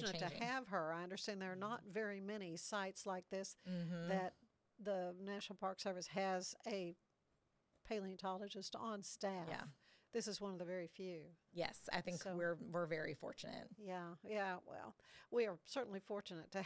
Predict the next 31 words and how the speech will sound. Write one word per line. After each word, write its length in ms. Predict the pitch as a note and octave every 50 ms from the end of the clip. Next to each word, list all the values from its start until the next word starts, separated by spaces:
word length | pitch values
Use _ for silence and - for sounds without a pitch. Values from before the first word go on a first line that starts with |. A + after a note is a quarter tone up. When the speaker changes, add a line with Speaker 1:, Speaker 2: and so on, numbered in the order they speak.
| - -
Speaker 1:
<laughs> 80 | -
have 160 | C#4 C4+ F3+ -
Speaker 2:
Mm. 120 | C#4 C4+
Speaker 1:
the 100 | D4+ D#4+
Mayborn 460 | D4 D4 D#4+ D#4+ F4 F#4 F#4 E4+ C#4+
Museum 640 | C4+ C4 C4 B3+ A#3 - A3+ A3+ A3 G#3+ F#3+ F3 F3 - - - - - - - - - - - -
right 440 | G3 G3+ G#3+ G#3 G#3 G#3+ A3+ G#3+ - - -
there 500 | G#3 G3+ G3+ G3 G3 F#3 F#3 F3+ F#3 - -
on 240 | G#3+ G3+ G3 F#3+ F#3
the 60 | F3
Baylor 260 | G3 F#3+ F#3+ F3+ F3+
campus, 800 | F3 - - G3 F3+ F3 E3 - F3+ E3 E3 F3 E3+ - - - - -
and, 420 | A#3+ A3 G#3 G3+ F#3+ F#3+ F#3 F3+ F#3
uh, 220 | F3+ F3+ F3+ F3+ F3+ F#3 - - -
it, 140 | D4+ B3 A3
it's 280 | A3 A3+ A#3 A#3+ A#3+ -
a 60 | A3
joy 320 | F3 D3+ F#3 F#3+ G3+ G#3+ A3
for 120 | - F#3
me. 200 | F3 E3+ F3 F3+
Anytime 420 | F3 F3+ F#3+ F3+ - G#3 G3+ F#3+ F#3
I 120 | F#3 F3
go 200 | E3 F3 F#3 F#3+
there, 220 | F#3 F3+ E3+ D#3+
it's 180 | D#3+ D#3 - -
always 440 | F3+ F3+ E3+ E3 E3+ E3 - - - -
so 200 | - - - F3+
much 260 | F3+ E3+ E3 E3 - -
fun 320 | - F3+ E3+ E3 E3 E3 F3 -
to, 120 | - -
uh, 320 | F3 E3+ E3+ - - A3